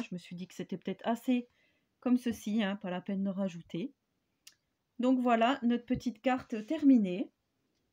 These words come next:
Vous voyez, avec, euh, quelques découpes, on obtient un joli résultat. Voilà, bah dites-moi en commentaire, euh, ce que vous avez pensé de cette petite carte.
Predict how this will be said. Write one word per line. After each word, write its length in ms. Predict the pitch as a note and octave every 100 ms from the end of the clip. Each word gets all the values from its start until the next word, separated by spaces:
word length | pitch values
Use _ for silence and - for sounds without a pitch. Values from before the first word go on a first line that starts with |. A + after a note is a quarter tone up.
| _ _ _ _ _ _ _ _ _ _ _
Vous 60 | G3+
voyez, 380 | G3+ G#3 A#3+ D#4
avec, 360 | F#3+ F#3 -
euh, 180 | F#3 F3 -
quelques 260 | C4 B3
découpes, 480 | B3+ A#3+ A#3+ E4 - - - _ _
on 160 | A#3 A3+
obtient 380 | G#3+ - C#4 D4
un 120 | B3
joli 320 | A#3+ B3+ C4 D4
résultat. 560 | C4 C4 - F#3 - _ _ _ _ _ _ _
Voilà, 320 | - B3 A#3 G#4+
bah 120 | C#4
dites-moi 440 | A#3 C#4 D#4 D#4
en 80 | C#4
commentaire, 580 | C4 B3+ B3+ B3+ C4+ A3+
euh, 40 |
ce 100 | G#3+
que 120 | - A3+
vous 180 | A3
avez 160 | G#3+ A3
pensé 460 | A3 A3 - A#3 -
de 220 | G3 D4
cette 220 | D#4 C4
petite 300 | B3+ B3 G#3+
carte. 360 | - F3 -